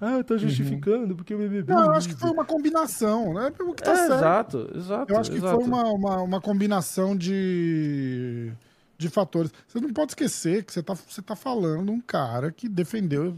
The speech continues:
Speaker 2: esse cinturão aí quantas vezes já?
Speaker 1: É,
Speaker 2: É.
Speaker 1: puta, de cabeça eu nem lembro. Se-, seis?
Speaker 2: Pô, que seja,
Speaker 1: Deixa eu
Speaker 2: que
Speaker 1: ver.
Speaker 2: disputou e defendeu, não conta derrota,
Speaker 1: É.
Speaker 2: nada, mas conta quantas vezes ele já fez aquela
Speaker 1: Não, de
Speaker 2: entrada sendo campeão ou valendo o cinturão, entendeu?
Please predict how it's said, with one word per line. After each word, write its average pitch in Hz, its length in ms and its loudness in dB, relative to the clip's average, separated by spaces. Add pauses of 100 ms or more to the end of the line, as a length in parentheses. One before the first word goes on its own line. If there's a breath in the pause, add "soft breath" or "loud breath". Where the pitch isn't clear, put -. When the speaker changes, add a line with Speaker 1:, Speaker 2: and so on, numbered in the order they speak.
Speaker 2:
esse - 180 -8
cinturão 147 460 -2
aí 143 100 0
quantas 202 320 -4
vezes 127 240 0
já? 117 240 -4 (1300 soft breath)
Speaker 1:
É, 123 920 0
Speaker 2:
É. - 40 -14
Speaker 1:
puta, 127 180 -6
de 107 100 -10
cabeça 117 340 -4
eu 127 40 -6
nem 156 120 -4
lembro. 131 280 -6 (200)
Se-, - 320 -8
seis? 165 640 2
Speaker 2:
Pô, - 60 -20 (160)
que 233 140 0
seja, 202 240 4
Speaker 1:
Deixa - 60 -4
eu - 40 -6
Speaker 2:
que 175 60 0
Speaker 1:
ver. 156 60 -2
Speaker 2:
disputou 165 800 0
e 135 60 -2
defendeu, 147 520 0
não 156 140 -2
conta 170 340 0
derrota, 135 480 0
Speaker 1:
É. - 20 -6
Speaker 2:
nada, 123 220 -4
mas 127 160 -2
conta 185 260 0
quantas 196 360 0
vezes 170 300 2
ele 165 140 2
já 156 140 4
fez 160 440 2 (460 soft breath)
aquela 165 260 4
Speaker 1:
Não, 160 60 2
de 151 60 2
Speaker 2:
entrada 160 420 2
sendo 170 280 0
campeão 160 560 0
ou 175 80 2
valendo 156 320 0
o 151 40 -4
cinturão, 127 500 -4
entendeu? 139 360 -6